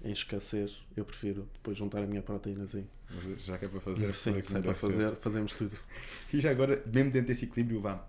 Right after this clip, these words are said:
Speaker 2: em média, quantas vezes fazes cheat meal por semana? Uma, duas? Como é que costuma ser assim?
Speaker 1: Não te quero mentir, mas
Speaker 2: No geral.
Speaker 1: provavelmente três vezes.
Speaker 2: Três vezes por semana? Uma, assim,
Speaker 1: Pelo menos.
Speaker 2: sais fora do, do plano
Speaker 1: Sim,
Speaker 2: de
Speaker 1: sim.
Speaker 2: Ok.
Speaker 1: À volta
Speaker 2: E
Speaker 1: de
Speaker 2: isso,
Speaker 1: três vezes.
Speaker 2: e isso permite estar nesta condição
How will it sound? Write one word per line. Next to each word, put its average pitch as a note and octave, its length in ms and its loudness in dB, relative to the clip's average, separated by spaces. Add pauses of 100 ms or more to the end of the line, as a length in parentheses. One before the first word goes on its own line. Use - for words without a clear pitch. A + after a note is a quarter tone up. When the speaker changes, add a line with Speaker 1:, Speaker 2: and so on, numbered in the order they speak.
Speaker 2:
em A#2 100 4
média, A2+ 400 2 (120)
quantas G#2+ 220 -2
vezes G#2 160 -2
fazes G#2 200 0
cheat - 200 -6
meal F#2+ 120 -4
por F#2+ 120 -8
semana? E2+ 300 -2
Uma, G2+ 340 0
duas? F#2+ 600 -2 (580)
Como G2 140 -4
é F#2 40 0
que - 60 -8
costuma F#2+ 260 -4
ser F#2 120 -4
assim? F2 240 -4 (480)
Speaker 1:
Não F3 100 0
te A#2+ 80 -2
quero G2+ 160 -2
mentir, G2+ 380 0
mas G2 160 -4
Speaker 2:
No - 60 -8
geral. G2 260 0
Speaker 1:
provavelmente G2 560 -2 (480)
três G2 260 2
vezes. G#2 320 -4 (140)
Speaker 2:
Três F#2+ 160 0
vezes F#2 120 -4
por - 120 -12
semana? F2 340 -4 (300)
Uma, F2 180 -4 (120)
assim, - 160 -8
Speaker 1:
Pelo A2+ 120 6
menos. G2+ 400 0
Speaker 2:
sais G#2 240 2
fora G2 300 -2
do, F#2+ 180 -2
do G2 140 -6
plano G2 280 0
Speaker 1:
Sim, G2+ 60 0
Speaker 2:
de F#2 80 0
Speaker 1:
sim. G2 220 -4 (120)
Speaker 2:
Ok. D2+ 140 -10 (280)
Speaker 1:
À G3+ 40 -4
volta F3+ 100 4
Speaker 2:
E A#2+ 60 8
Speaker 1:
de C#3 60 10
Speaker 2:
isso, - 80 2
Speaker 1:
três G2+ 160 0
vezes. G2 180 -2
Speaker 2:
e D#3+ 140 6
isso - 260 0
permite D#3 440 0 (180)
estar D#3 320 0
nesta D#3 380 -4
condição D3 760 -2